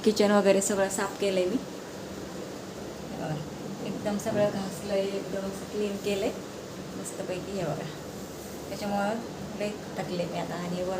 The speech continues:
भांडे वगैरे सगळे व्यवस्थित लावले ते बघा. आणि ह्या साईडला पण लावले, भाजी आणली,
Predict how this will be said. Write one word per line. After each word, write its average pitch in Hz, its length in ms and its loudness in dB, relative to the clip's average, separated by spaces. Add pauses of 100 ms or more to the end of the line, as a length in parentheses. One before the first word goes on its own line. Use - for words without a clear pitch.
भांडे 170 300 0
वगैरे 175 240 -2
सगळे 180 260 -2
व्यवस्थित 185 400 -2
लावले 165 280 -2
ते 156 120 -6
बघा. - 1800 -6
आणि 175 200 2 (220)
ह्या 175 120 2
साईडला 165 380 4
पण 165 220 0
लावले, - 260 0 (1500)
भाजी 185 280 2
आणली, 185 260 2